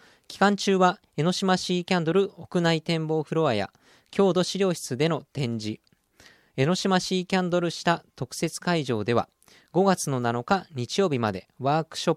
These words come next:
プや販売、五月の五日金曜日午後一時から午後六時まで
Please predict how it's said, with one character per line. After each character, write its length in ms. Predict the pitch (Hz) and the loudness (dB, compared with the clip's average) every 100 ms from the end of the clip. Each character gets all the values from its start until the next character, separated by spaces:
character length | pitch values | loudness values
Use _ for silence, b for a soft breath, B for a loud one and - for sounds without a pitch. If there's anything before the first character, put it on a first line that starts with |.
| - | -2
プ 100 | 123 | -2
や 220 | 151 180 - | 0 0 -4
販 280 | 135 120 | -6 -2
売、 240 | 110 107 - _ _ b b b b - | 0 -2 -2 _ _ b b b b -4
五 120 | 214 | 2
月 240 | 220 - | 2 0
の 160 | 156 123 | -4 -4
五 160 | 110 | -6
日 240 | - 131 - - | -2 -2 -2 -6
金 220 | 160 165 | -4 -2
曜 180 | 170 131 | -2 -4
日 180 | 107 _ _ - | -6 _ _ 0
午 120 | 180 | 2
後 160 | 175 117 | 2 0
一 240 | 107 180 | -2 -6
時 140 | 175 | -4
か 140 | 170 117 | -2 -2
ら 140 | 98 _ _ | -4 _ _
午 140 | 139 147 | -2 0
後 140 | 113 | 0
六 240 | 101 107 190 | -4 -4 -4
時 120 | 175 | -4
ま 140 | 135 | -4
で 160 | 101 | -6